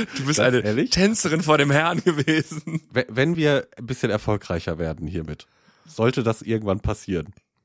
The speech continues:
Speaker 2: dann werde ich dieses Video veröffentlichen, Helene markieren, in der Hoffnung, dass sie sagt, „Parkus, Opening Act, das bist du.“ Wer macht die Choreo?
Speaker 1: <laughs>
Speaker 2: Parkus,
Speaker 1: Die
Speaker 2: klar.
Speaker 1: Vorband.
Speaker 2: Das bin ich.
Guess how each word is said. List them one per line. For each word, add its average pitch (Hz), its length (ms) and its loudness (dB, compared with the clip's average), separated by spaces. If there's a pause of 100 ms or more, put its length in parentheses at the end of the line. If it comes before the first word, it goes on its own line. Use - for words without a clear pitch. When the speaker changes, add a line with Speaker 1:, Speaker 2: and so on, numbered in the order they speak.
(140)
Speaker 2:
dann 107 160 0
werde 117 120 4
ich 120 80 -4
dieses 107 260 -4
Video 110 200 0
veröffentlichen, 123 640 -2
Helene 113 460 0
markieren, 113 460 -2
in 104 120 -6
der 95 140 2
Hoffnung, 107 320 -2
dass 92 140 -2
sie 101 100 -8
sagt, 98 380 -2 (200)
„Parkus, 101 500 -4 (360)
Opening 98 480 0
Act, - 320 -6 (140)
das 95 160 -8
bist - 200 -12
du.“ 90 120 -6 (400)
Wer 110 160 4
macht 139 180 0
die 135 80 -4
Choreo? 139 640 2
Speaker 1:
<laughs> - 120 -6
Speaker 2:
Parkus, 151 360 0
Speaker 1:
Die - 120 2
Speaker 2:
klar. - 160 0
Speaker 1:
Vorband. 123 580 2 (460)
Speaker 2:
Das - 120 -12
bin - 240 2
ich. - 200 -8